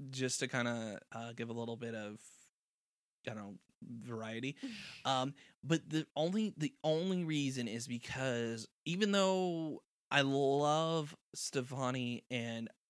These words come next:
Speaker 1: the, the entirety of the episode, I wasn't a, a hundred percent crazy on how it ended. Uh,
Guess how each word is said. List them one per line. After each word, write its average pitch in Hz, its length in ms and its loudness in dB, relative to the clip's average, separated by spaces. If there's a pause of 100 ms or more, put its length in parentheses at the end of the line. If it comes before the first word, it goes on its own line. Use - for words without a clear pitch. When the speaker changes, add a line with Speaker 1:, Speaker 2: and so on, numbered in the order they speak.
(160)
Speaker 1:
the, 120 340 2
the 120 220 -2
entirety 127 640 -2
of 120 80 -4
the - 120 -8
episode, 139 400 -2 (380)
I 120 60 -6
wasn't 147 480 -2 (180)
a, 120 180 -4
a - 40 -8
hundred 143 260 -2
percent 127 260 -4
crazy 120 280 -2
on 107 80 -6
how 113 300 -4
it - 100 -16
ended. 139 400 -2 (1400)
Uh, 135 80 0